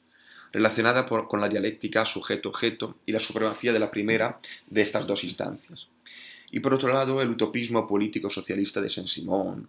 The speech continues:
Owen, Fourier y otros. Thoreau escribe el famoso Walden o La vida en los bosques en mil novecientos, mil ochocientos cincuenta y cuatro, recuperada por el movimiento hippie de los años sesenta.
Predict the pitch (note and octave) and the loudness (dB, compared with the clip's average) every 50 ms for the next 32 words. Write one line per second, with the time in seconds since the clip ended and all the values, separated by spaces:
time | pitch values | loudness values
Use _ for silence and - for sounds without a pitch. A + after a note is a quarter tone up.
0 | _ - F#2+ G2 F#2+ F#2 F#2 F2+ F2 F2 - - - F2 E2+ F2+ E2 - - - | _ -2 0 2 2 2 0 -4 -4 -6 -10 -8 -6 -2 -2 -2 -2 -2 -4 -8
1 | - - F#2 F2+ E2 - - - - - - - - _ _ _ _ _ _ _ | -8 -6 -6 -6 -6 -8 -10 -14 -18 -18 -18 -18 -20 _ _ _ _ _ _ _
2 | _ _ _ _ _ _ _ _ _ _ _ _ _ - - G#2 G2 G2+ G#2+ G#2+ | _ _ _ _ _ _ _ _ _ _ _ _ _ -6 -2 4 6 8 10 10
3 | G#2 G#2 G#2+ G#2+ - - G#2 G2+ - - A#2 B2 A#2+ A2+ - - G#2 G2+ A2 A2+ | 8 6 4 0 0 -2 -2 -2 -2 -2 2 4 4 4 6 4 2 2 2 2
4 | A2 - G2+ F#2+ G2 G2+ A2+ A2 G2+ G2 G2+ G2+ G2 F#2 E2+ E2+ F#2 F#2+ F#2+ F2+ | 2 2 2 4 6 6 6 4 4 2 0 -2 0 0 0 2 2 0 0 -2
5 | F2+ F2+ - - A2+ G#2+ - - - G2+ G2+ - - - - _ _ _ _ _ | -4 -4 -4 -2 -2 -2 -2 -2 -4 -4 -2 -4 -6 -8 -12 _ _ _ _ _
6 | _ _ _ _ _ _ _ _ _ _ - A#2 A2+ A#2 B2+ C3+ C3+ - - G2+ | _ _ _ _ _ _ _ _ _ _ 0 2 2 2 0 -2 -6 -6 -4 -2
7 | A2 A2 A2+ A2+ A2+ A2 - - G#2+ G#2+ G2 G2 F#2 - - G#2+ G#2 G#2 G2+ G2 | 0 2 2 2 0 -4 -4 -2 0 0 2 0 0 -2 -4 -4 -4 -4 -4 -6
8 | - - G#2+ G#2 G2+ - - - - - A2+ A#2 A#2+ B2 - - - G#2 G2+ - | -6 -6 -6 -6 -6 -8 -10 -8 -2 2 2 4 4 2 0 -2 -2 -2 -2 0
9 | G#2+ F#2 - - A2 G#2 G2+ F#2 - - F#2+ G2 - - - - - - G2 F2+ | -2 -2 -2 0 0 0 0 -2 -6 -6 -8 -8 -8 -10 -12 -10 -10 -8 -8 -8
10 | F2 - F#2+ F#2 - - - - - - - _ _ _ - - - - - _ | -6 -8 -8 -8 -8 -10 -12 -14 -18 -20 -20 _ _ _ -20 -20 -20 -20 -20 _
11 | _ _ _ _ _ _ _ _ _ _ _ _ _ - A2+ G#2+ - A2+ - A#2 | _ _ _ _ _ _ _ _ _ _ _ _ _ 0 0 0 0 2 4 6
12 | A2 A#2 A#2 A#2+ A#2+ A#2+ G#2+ G#2+ G#2 G#2 G#2 G#2 G#2 G#2 G#2+ A2 G#2+ G#2 - G2+ | 8 8 8 6 6 4 0 0 0 0 0 0 0 0 0 0 0 -2 -2 -4
13 | G2 G2 - - G#2+ G#2+ - - G#2 A2 - - G#2 G2 G2 F#2+ - G2 F#2+ F#2 | -4 -4 -4 -4 -4 -4 -2 -2 -2 -2 -2 -2 -2 -2 -2 -4 -4 -6 -6 -6
14 | F2+ - - - - - - - - - G#2+ | -8 -8 -6 -8 -8 -10 -12 -18 -20 -20 -20